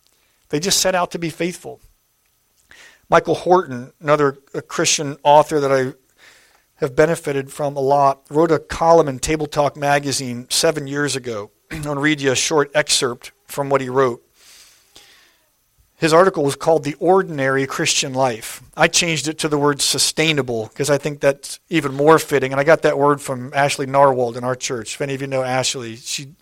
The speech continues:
we were having this conversation. She said, "We've gotta do something that's more sustainable." And I said, "That's a great word. I'm gonna steal that word for my sermon title." But Michael Horton wrote this, "The ordinary Christian life," this is the life that I'm arguing for this morning,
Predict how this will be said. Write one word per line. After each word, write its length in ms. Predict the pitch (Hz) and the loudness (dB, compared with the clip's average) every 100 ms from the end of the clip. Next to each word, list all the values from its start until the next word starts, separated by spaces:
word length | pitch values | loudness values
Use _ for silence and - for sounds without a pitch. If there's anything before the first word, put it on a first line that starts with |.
| _ | _
we 120 | 151 | -6
were 80 | 131 | -2
having 160 | 143 147 | -2 -2
this 140 | 131 | -6
conversation. 800 | 147 135 131 117 135 127 - 117 | -4 -4 -4 -6 -4 -4 -6 -8
She 160 | 113 143 | -10 -8
said, 260 | - 135 | -8 -8
"We've 160 | 135 127 | -8 -12
gotta 260 | - 233 156 165 - _ _ | -6 -6 -6 -14 -20 _ _
do 140 | 196 | -6
something 260 | 185 196 185 | -4 -4 -4
that's 160 | 156 - | -6 -6
more 220 | 170 180 | -4 -4
sustainable." 680 | - 151 - 165 165 147 | -2 -2 -2 -4 -6 -6
And 100 | 135 | -6
I 40 | 123 | -6
said, 200 | - 139 - | -8 -12 -6
"That's 200 | - - | -4 -4
a 60 | 170 | -4
great 320 | 170 165 160 | -2 0 0
word. 360 | 143 117 95 147 | -2 -2 -6 -8
I'm 80 | 180 | -6
gonna 200 | 165 143 | -6 -6
steal 300 | - - 180 | -8 0 2
that 180 | 165 143 | 2 0
word 220 | 151 151 | 0 -2
for 80 | 156 | -4
my 160 | 139 131 | -6 -6
sermon 320 | - 139 127 | -6 -8 -10
title." 380 | - 135 120 - - - - - - - _ - | -10 -10 -12 -20 -20 -20 -20 -20 -20 -20 _ -4
But 120 | 175 | 4
Michael 280 | 180 220 185 | 4 6 6
Horton 320 | 185 196 160 | 8 6 6
wrote 240 | 151 147 | 2 4
this, 440 | 147 120 - - - _ _ _ _ _ - | 2 2 -2 -8 -12 _ _ _ _ _ -6
"The 100 | 175 | 0
ordinary 640 | 180 214 240 262 240 220 | 6 6 4 0 0 0
Christian 460 | - 185 - 202 | 0 -2 -2 -2
life," 500 | 170 135 120 - - - _ _ _ _ _ _ _ _ _ _ _ _ _ _ _ _ _ | -2 -2 -4 -12 -16 -20 _ _ _ _ _ _ _ _ _ _ _ _ _ _ _ _ _
this 180 | - - | -8 -4
is 120 | 180 | -2
the 120 | 151 165 | 4 6
life 240 | 165 165 | 6 6
that 120 | 170 | 2
I'm 160 | 160 156 | 2 4
arguing 400 | 156 156 139 127 | 2 2 -2 -4
for 240 | - 147 | -4 -4
this 220 | 135 127 | -2 -4
morning, 480 | 147 147 139 120 120 | -4 -4 -4 -6 -12